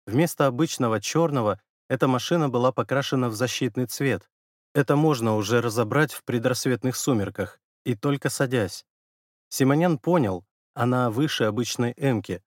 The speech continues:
Слишком высоко сидел ее кузов, чему он и удивился, так как еще ни разу не видел полноприводных М один. Первой, показывая дорогу, поехала полуторка с его бойцами,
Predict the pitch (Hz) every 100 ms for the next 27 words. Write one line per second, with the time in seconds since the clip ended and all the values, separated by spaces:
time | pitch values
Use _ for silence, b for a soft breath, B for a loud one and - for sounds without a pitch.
0 | _ _ _ _ - 156 165 165 147 156
1 | 160 - 147 - 104 131 127 123 131 131
2 | 165 104 98 - _ _ _ - - 135
3 | 139 139 123 - 131 139 139 143 151 117
4 | 98 - 98 - _ _ - 135 139 127
5 | 139 131 147 143 151 127 101 101 110 139
6 | 135 113 - 123 117 104 117 117 113 113
7 | - - 120 113 113 110 87 - _ _
8 | _ _ _ _ _ 156 190 160 117 123
9 | 147 127 127 120 110 123 151 135 113 117
10 | 131 - 123 120 117 113 131 139 131 117
11 | - 113 117 104 120 - - 101 95 87